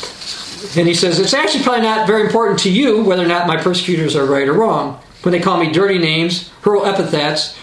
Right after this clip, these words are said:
resort to innuendo, impute sinister motives, strive to discredit, attempt character assassination," which all of which has happened to me by my former association.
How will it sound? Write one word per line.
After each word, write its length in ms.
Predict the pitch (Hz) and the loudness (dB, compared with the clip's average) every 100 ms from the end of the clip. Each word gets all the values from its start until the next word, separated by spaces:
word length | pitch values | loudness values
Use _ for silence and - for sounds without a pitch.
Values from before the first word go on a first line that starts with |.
| - | -4
resort 380 | 180 170 202 220 | -2 2 2 2
to 100 | 196 | 2
innuendo, 800 | 196 185 180 190 151 143 180 - - | 2 2 2 2 0 0 -2 -6 -8
impute 340 | 180 160 247 226 | -4 -2 0 0
sinister 400 | - 208 190 180 | 0 0 0 0
motives, 380 | 165 180 151 185 | 2 2 0 0
strive 540 | - - - 202 202 | -2 -2 0 0 0
to 80 | 175 | -2
discredit, 720 | 151 165 165 - 160 - - | -2 -2 -2 0 0 0 -2
attempt 340 | 165 208 202 - | -2 -2 -2 -2
character 300 | 214 214 175 | 0 0 0
assassination," 680 | - 147 143 151 135 120 - - - - - - - - - - | -2 -2 -2 -4 -4 -6 -10 -18 -20 -18 -16 -18 -20 -20 -20 -8
which 160 | 156 - | -2 0
all 160 | 170 170 | 2 2
of 60 | |
which 100 | 160 | 0
has 100 | 160 | 0
happened 280 | 170 160 156 | 0 0 0
to 40 | |
me 60 | 170 | 0
by 160 | 156 135 | 0 -2
my 100 | 131 | -2
former 280 | 185 190 | 0 0
association. 720 | 135 151 131 135 135 190 220 | 0 -2 -2 0 0 0 -4